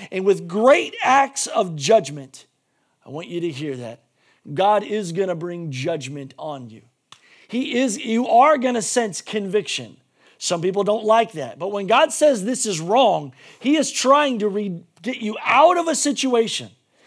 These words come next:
And sometimes you're not gonna, it's not gonna feel good, but with great acts of judgment. I love it. "I, I will claim you as,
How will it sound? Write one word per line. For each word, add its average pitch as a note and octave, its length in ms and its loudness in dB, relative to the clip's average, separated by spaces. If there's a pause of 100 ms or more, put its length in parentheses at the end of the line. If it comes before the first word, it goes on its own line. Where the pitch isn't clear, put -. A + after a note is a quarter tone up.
(180)
And C#3+ 100 -12
sometimes C#4+ 460 4
you're B3+ 60 0
not C4 180 0
gonna, C4 160 -4
it's A#3+ 160 -4
not A#3 120 4
gonna A3+ 160 -4
feel E4 400 -2
good, C3 260 -12 (520)
but - 100 -16
with C#3+ 220 -12
great A#3+ 440 4
acts A3+ 480 -2
of D#3 260 -10
judgment. B2+ 640 -6 (100)
I - 80 -16
love C3+ 260 -6
it. - 100 -18 (920)
"I, A#3 380 6
I - 40 6
will C4+ 180 0
claim D#4 440 0
you A#3 240 0
as, G#3+ 380 2